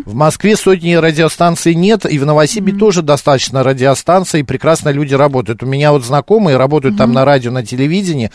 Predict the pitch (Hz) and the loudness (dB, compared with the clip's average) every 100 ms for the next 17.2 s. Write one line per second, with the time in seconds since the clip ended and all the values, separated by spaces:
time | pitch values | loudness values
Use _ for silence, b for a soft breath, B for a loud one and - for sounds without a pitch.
0 | B _ 151 185 170 151 143 139 185 196 | B _ 0 0 0 0 0 0 0 0
1 | 160 123 107 123 123 170 202 175 151 135 | 0 -2 -4 -2 0 0 0 -2 -4 0
2 | 151 175 143 113 120 120 165 - B B | 0 0 -2 0 0 0 -2 -6 B B
3 | B 104 127 143 143 - 156 208 185 170 | B -6 0 2 2 0 0 0 0 -4
4 | 160 170 156 160 143 151 151 151 156 143 | -2 -2 0 -2 -2 0 2 2 2 0
5 | - 131 - 139 - - 110 110 - 147 | 0 -4 -2 -2 -4 -4 -4 -4 -8 -6
6 | 165 - 160 165 - - 180 190 233 240 | -6 -2 0 0 -4 -2 0 2 4 4
7 | 240 226 214 190 170 185 226 202 202 196 | 4 2 2 2 -2 -2 -2 0 0 -2
8 | - 277 311 233 - - 190 185 185 160 | -2 -2 -2 -2 -6 -4 -2 0 0 0
9 | 156 - 202 220 233 202 185 185 185 185 | -4 -2 2 2 2 2 0 -2 -2 -2
10 | 180 185 202 - 180 175 202 190 185 180 | -2 0 -2 0 -2 0 0 0 0 -2
11 | 180 208 269 - 190 185 - 180 202 269 | -2 0 0 0 -2 -2 -4 -2 -2 -2
12 | - 226 208 202 180 - 202 185 160 - | -6 -10 -8 -8 -8 -8 -4 -4 -4 -4
13 | 202 - 185 180 240 226 180 - 240 - | -2 -2 -2 2 2 2 -2 -6 -8 -6
14 | 190 185 - 202 180 - 180 180 185 185 | -6 -8 -4 -4 -4 -4 -4 -4 -4 -4
15 | 190 - 180 175 185 208 233 226 202 - | -4 -4 -8 -6 -2 -2 -2 -2 -4 -8
16 | 175 214 190 190 185 190 185 - 170 165 | -10 -6 -4 -4 -6 -8 -10 -10 -10 -10
17 | 165 | -10